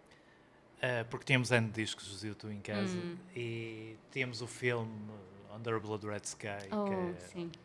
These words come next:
Speaker 1: ah,
Speaker 2: Uhum.
Speaker 1: ao vivo no Red Rocks, eh, dos Estados Unidos, que,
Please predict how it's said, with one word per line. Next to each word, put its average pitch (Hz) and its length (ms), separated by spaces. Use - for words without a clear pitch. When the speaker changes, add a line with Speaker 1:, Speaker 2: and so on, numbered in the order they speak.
Speaker 1:
ah, 95 60
Speaker 2:
Uhum. 92 60
Speaker 1:
ao 95 60
vivo 101 240
no 101 120
Red 95 200
Rocks, - 600
eh, 98 180
dos 90 120
Estados 104 340
Unidos, 110 400
que, 113 580